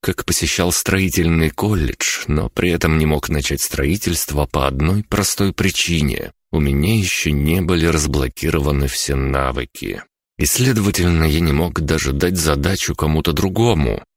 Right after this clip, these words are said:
Он сделает, а строить все равно нельзя. Вот навык изготовления инструмента точно полезный,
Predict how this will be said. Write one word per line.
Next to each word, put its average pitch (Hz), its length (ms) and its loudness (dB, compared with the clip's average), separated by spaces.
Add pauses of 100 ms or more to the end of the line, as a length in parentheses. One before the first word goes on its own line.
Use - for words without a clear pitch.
Он 113 160 2
сделает, 87 680 2
а 58 160 -2
строить 64 480 -2
все - 240 0
равно 73 260 2
нельзя. 65 680 0 (420)
Вот 82 280 0 (120)
навык 87 400 2
изготовления 73 760 2
инструмента 76 920 0
точно 76 400 -2
полезный, 76 680 -2